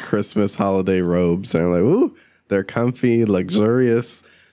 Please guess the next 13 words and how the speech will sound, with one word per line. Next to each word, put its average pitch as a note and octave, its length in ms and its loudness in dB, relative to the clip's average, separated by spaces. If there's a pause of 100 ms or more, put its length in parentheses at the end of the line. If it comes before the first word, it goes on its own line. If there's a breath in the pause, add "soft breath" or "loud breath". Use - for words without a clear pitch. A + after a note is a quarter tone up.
(180 soft breath)
nice G2+ 320 0
fabrics. A2 600 0
Everything's G2+ 400 0
very D#2+ 220 -2
comfy A2+ 760 0
and D#2 260 -2
it's - 220 -8
toasty A#2+ 600 0
in A2 120 2
here." G#2+ 400 2
I - 100 -4
love F3+ 300 -2
it. - 160 -6